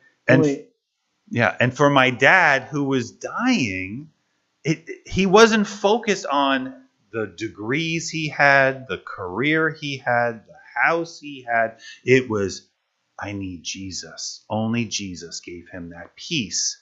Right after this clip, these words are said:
Speaker 2: he needed.
Speaker 1: 啊，所以我的父亲过世之前，他所思想的不是说我的学历、我的房子、我的事业，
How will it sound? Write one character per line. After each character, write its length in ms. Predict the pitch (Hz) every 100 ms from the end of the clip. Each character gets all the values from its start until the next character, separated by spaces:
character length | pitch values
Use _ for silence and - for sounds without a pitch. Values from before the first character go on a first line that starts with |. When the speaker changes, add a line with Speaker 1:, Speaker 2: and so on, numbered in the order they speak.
| _
Speaker 2:
he 320 | - - 107
needed. 360 | 107 98 85 76 - _ _ _
Speaker 1:
啊， 140 | 139
所 140 | 135 156
以 100 | 156
我 140 | 147
的 140 | 123 135
父 140 | 170
亲 160 | 156 135
过 120 | 160
世 260 | 147 165
之 140 | 131 151
前， 280 | - 131 131
他 220 | - 156
所 220 | - 147
思 160 | 127 160
想 180 | 151
的 80 | 131
不 140 | 127 165
是 140 | 170
说 260 | 147 151 147
我 80 |
的 100 | 139
学 280 | 156 - 139
历、 260 | 147 170 135
我 160 | 120
的 100 | 131
房 340 | 135 135 135 156
子、 100 | 165 151 127
我 80 | 131
的 100 | 135
事 300 | 143 - 147
业， 240 | 131 117